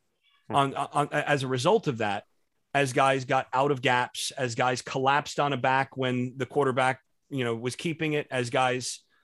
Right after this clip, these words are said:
Speaker 2: you know, were held up by the quarterback and kept bad angles and allowed backs inside, a,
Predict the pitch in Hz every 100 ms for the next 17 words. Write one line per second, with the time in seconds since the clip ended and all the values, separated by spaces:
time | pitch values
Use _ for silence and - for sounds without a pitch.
0 | _ _ 139 127 117 110 - 135 123 139
1 | 147 143 143 143 135 - 156 147 143 139
2 | 139 127 143 - 127 131 135 131 135 135
3 | 135 123 123 120 123 120 120 120 117 -
4 | 107 - 180 170 156 143 - -